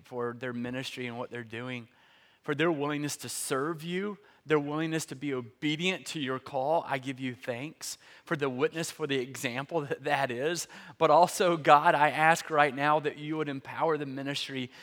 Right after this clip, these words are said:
to do abundantly more, to do more than they could ever ask or imagine, to do more than they've ever dreamed,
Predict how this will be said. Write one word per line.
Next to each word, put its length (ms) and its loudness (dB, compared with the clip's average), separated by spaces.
to 100 -2
do 340 0
abundantly 640 2
more, 340 2
to 120 -8
do 120 0
more 240 2
than 120 -6
they 160 0
could 120 -2
ever 220 2
ask 380 -2
or 80 -6
imagine, 460 0
to 120 -12
do 160 -4
more 260 0
than 140 -6
they've 180 -2
ever 220 -2
dreamed, 460 -6